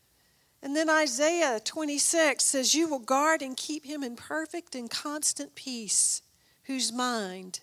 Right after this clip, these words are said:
both its inclination and character, is stayed on you, because he commits himself to you and leans on you and hopes confidently in you."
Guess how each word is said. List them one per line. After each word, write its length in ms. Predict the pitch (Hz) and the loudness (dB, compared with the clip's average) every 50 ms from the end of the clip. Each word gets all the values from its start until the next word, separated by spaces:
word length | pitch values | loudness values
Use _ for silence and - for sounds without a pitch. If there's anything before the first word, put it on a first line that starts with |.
| _ | _
both 240 | - 240 247 247 - | -4 -4 -4 -4 -6
its 160 | 233 - - | -6 -4 -4
inclination 760 | 247 247 240 - - - 220 214 214 220 240 226 - 269 254 | -4 -4 -6 -8 -10 -10 -8 -6 -6 -4 -2 -2 -2 -2 -4
and 120 | 247 247 226 | -6 -8 -8
character, 500 | - - 233 220 208 208 - - 185 180 | -8 -8 -6 -6 -6 -6 -6 -6 -4 0
is 80 | 180 | 2
stayed 420 | - - - - 233 220 214 220 214 | 4 4 4 2 2 0 0 -2 -2
on 220 | 208 214 214 220 | -2 -4 -4 -4
you, 380 | 214 202 196 185 175 180 180 - _ _ _ _ _ _ _ _ _ _ | -4 -4 -4 -4 -6 -8 -12 -16 _ _ _ _ _ _ _ _ _ _
because 320 | - 220 - 233 220 - | -12 -10 -8 -6 -6 -4
he 80 | 220 214 | -4 -4
commits 520 | - - 214 214 214 226 214 220 - - | -6 -6 -6 -4 -6 -6 -4 -2 -2 -2
himself 520 | 196 190 196 - - 190 180 175 175 - | 0 2 2 2 2 0 -2 -4 -4 -6
to 100 | - - | -6 -6
you 280 | 196 185 190 185 185 185 | -4 -4 -2 -2 -2 -4
and 100 | 185 185 | -4 -4
leans 540 | 196 214 233 269 285 302 285 285 254 220 226 | -2 0 2 2 4 4 4 4 2 2 2
on 240 | 208 202 196 190 185 | 2 0 -2 -4 -4
you 160 | 180 185 190 | -4 -4 -4
and 100 | 196 196 | -6 -4
hopes 320 | - 277 277 - - - | -2 -2 -2 0 -2 -2
confidently 960 | - - - - 285 277 269 - - - 220 202 202 214 - 185 185 180 180 | -2 -2 -2 0 0 0 -2 -4 -8 -8 -8 -8 -8 -8 -10 -10 -10 -10 -8
in 160 | 180 175 175 170 | -8 -8 -8 -6
you." 320 | 170 165 156 151 147 135 | -6 -8 -8 -10 -12 -16